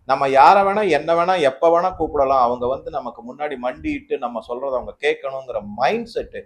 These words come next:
இதைத்தான் அடிக்கடி ஜெய்சங்கர் என்ன சொல்றாரு, "The West should change their mindset" அப்படி. இந்த கலோனியல் மைண்ட் செட்டை வந்து நீங்க மாத்தித்தான் ஆகணும்.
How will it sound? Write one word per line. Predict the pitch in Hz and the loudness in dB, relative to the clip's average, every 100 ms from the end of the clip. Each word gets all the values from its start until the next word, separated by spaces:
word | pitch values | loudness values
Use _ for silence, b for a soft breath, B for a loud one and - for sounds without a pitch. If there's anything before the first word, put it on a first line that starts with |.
| - | -16
இதைத்தான் | 196 233 247 262 254 | -2 6 6 8 6
அடிக்கடி | 220 214 226 | 6 6 4
ஜெய்சங்கர் | 190 190 190 196 165 | 4 2 0 -2 0
என்ன | 151 | 0
சொல்றாரு, | 165 147 131 127 123 | -2 0 0 0 0
"The | 131 | -2
West | 135 208 - - | 0 -2 -2 -14
should | 233 - - - - 202 | -14 -10 -12 -12 0 6
change | 202 123 95 120 | 6 6 -4 -2
their | 123 117 | -2 0
mindset" | 120 120 - - - | -4 -6 -12 -14 -14
அப்படி. | - - - - | -20 -20 -10 -2
இந்த | 160 185 | 2 6
கலோனியல் | 240 277 254 240 214 | 10 10 10 6 6
மைண்ட் | 165 196 214 | 6 4 4
செட்டை | 190 185 143 | -2 0 2
வந்து | 127 127 147 | 2 2 -2
நீங்க | 135 127 | -2 -6
மாத்தித்தான் | 117 139 190 202 190 202 147 147 | 2 2 2 -2 2 4 4 2
ஆகணும். | 131 120 117 | -2 -6 -6